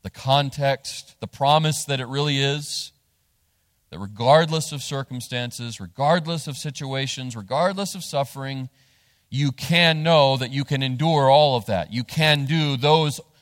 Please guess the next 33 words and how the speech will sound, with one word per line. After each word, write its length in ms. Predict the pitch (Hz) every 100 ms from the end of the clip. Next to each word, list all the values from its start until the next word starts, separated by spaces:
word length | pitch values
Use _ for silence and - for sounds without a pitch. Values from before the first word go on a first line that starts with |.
| -
those 320 | 170 190 -
things. 340 | 135 104 95
That's 280 | 135 196 -
the 100 | -
all 360 | - 175 185 160
things. 880 | - 170 139 98 82 - - - - _ _ _ _ _ _ _ _ _ _ _ _ _ _ _ _ _
The 80 | 135
storms, 1040 | - - 165 160 110 80 73 - - - _ _ _ _ -
the 80 | 143
uncertainties. 1000 | 156 - 170 156 139 120 104 87 - 123
You 100 | 131
can 180 | 151
endure 400 | 147 147 170 170 127
it. 140 | 85 -
You 120 | 123
can 160 | 139
go 200 | 139 170
through 320 | 156 156 151 110
it. 100 | 113
You 80 |
can 160 | 127 131
get 300 | 165 185 -
through 200 | 139 110
it. 120 | 87 _ - -
You 140 | 160
can 180 | 156 156
be 180 | 175 196
content 500 | 180 156 185 185 180 -
in 140 | 175
all 320 | 180 202 190
of 140 | 156 110
it 180 | 82 - _ _ _ _ _ _ _ _ _ _
through 720 | - 147 160 139 123 123 131